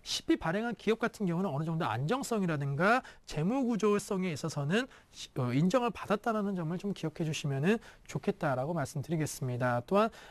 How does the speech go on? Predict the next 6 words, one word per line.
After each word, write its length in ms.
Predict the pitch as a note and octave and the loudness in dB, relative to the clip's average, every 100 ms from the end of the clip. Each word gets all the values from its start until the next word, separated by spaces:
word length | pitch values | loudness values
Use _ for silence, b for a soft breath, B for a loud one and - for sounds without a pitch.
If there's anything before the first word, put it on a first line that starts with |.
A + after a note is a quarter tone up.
| - | -2
알피와 480 | D3+ F3 - B3 D#3 | 0 0 2 2 2
씨피 340 | - - D#4+ | -2 -4 -2
말고도 520 | D4 E3+ D3 D#3 G#3 B - | 2 2 2 2 0 B -12
씨디라는 640 | - D#4 D4+ E4 D#4+ D4+ | -8 -2 0 2 2 0
것이 220 | C#4 - | -4 -4
있는데, 480 | C#4 D3+ C#3 A3+ C3 | -4 -4 -2 -2 -2